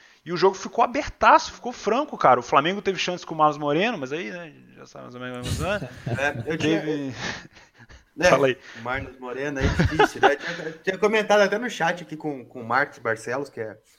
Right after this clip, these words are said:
Speaker 2: colorado e tal, a gente tava trocando uma ideia ali. É, e dizer que depois que a gente terminou a live de ontem, que a gente fez o,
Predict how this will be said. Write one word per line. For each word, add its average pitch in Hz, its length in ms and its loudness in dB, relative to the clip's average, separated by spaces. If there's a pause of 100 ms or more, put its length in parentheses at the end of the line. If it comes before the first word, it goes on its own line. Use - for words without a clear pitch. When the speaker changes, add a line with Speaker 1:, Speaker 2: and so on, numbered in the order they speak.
(200)
Speaker 2:
colorado 123 460 -2
e 110 40 -14
tal, 117 140 -10
a 117 40 -8
gente 117 140 -18
tava 117 200 -12
trocando 120 340 -12
uma 120 120 -12
ideia 117 260 -4
ali. 156 280 -10 (600)
É, 123 520 4
e 135 140 -6
dizer 135 240 -4
que 151 140 -14
depois 175 440 -2
que - 80 -14
a 175 40 -14
gente 170 140 -14
terminou 156 300 -6
a 160 40 -4
live 143 260 -2
de 123 140 -16
ontem, 147 300 -10
que 117 100 -18
a 120 40 -18
gente 123 220 -20
fez 143 320 -2
o, 110 580 -6